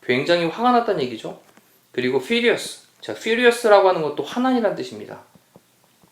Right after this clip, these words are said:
같은 의미들의 단어였고요. 그 다음에 jealous라고 하는 건데 질투하는, 그리고 envious는 부러워하는, 약간 구별 지셔야 돼요. jealous는, 네, 좀 질투하는 거고 envious는 부러워하는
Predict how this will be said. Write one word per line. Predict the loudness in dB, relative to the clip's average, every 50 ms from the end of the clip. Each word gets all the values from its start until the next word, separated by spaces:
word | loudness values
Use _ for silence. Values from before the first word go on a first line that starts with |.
| _ _ _
같은 | -14 -14 -10 -8 -4 -4
의미들의 | -2 -2 -2 0 2 2 2 2
단어였고요. | 0 0 0 0 0 -2 -2 0 2 4 4 4 2 -2 -12 -18 -20 -20 -20 -20
그 | _ 0
다음에 | 0 2 2 2
jealous라고 | 6 6 8 8 8 6 2 4 4 6 6 6 6
하는 | 4 4 2 0
건데 | -2 -2 0 0 -2 -2 -2 -4 -6 -10 -14
질투하는, | -10 -6 -4 -4 -4 -2 -2 -2 -2 0 0 -2 -2 -2 -4 -6 -8 -14 -20 _ _ _
그리고 | -8 -6 -6 -4 0 2 2 2 2 0 -2
envious는 | -2 -2 -2 0 2 2 2 2 0 -2 -2 -2 -2 -2 -4 -8 -14 _ _
부러워하는, | -10 -4 0 4 4 6 8 6 6 4 2 -4 -8 -10 -12 -14 -16 -20 _ _ _ _ _ _ _ -8
약간 | -4 0 2 2 2 2
구별 | 0 0 0 0
지셔야 | 0 0 -2 -2 -2 0
돼요. | 0 0 -2 -2 -4 -8 -16 _ _ _ _ _ _ _
jealous는, | -2 2 4 4 6 4 2 2 -2 -4 -2 -2 -2 -4 -6 -10
네, | -12 -10 -10 -8 -10 -10 -12 -18 _ _ _ _ -20 -20 -20 -16 -10
좀 | -8 -8 -6
질투하는 | -4 -4 -4 -4 -4 -2 -2 0 0 0 0 -2
거고 | -4 -6 -6 -8 -10 -10 -10 -12 _ _ _ _ _ _ _ _ _ -2
envious는 | -2 -2 0 2 2 2 2 0 -2 -4 -2 -2 -4 -6 -8 -12 _ _ _ _
부러워하는 | -2 0 4 6 6 6 4 2 -2 -8 -12 -14 -16 -18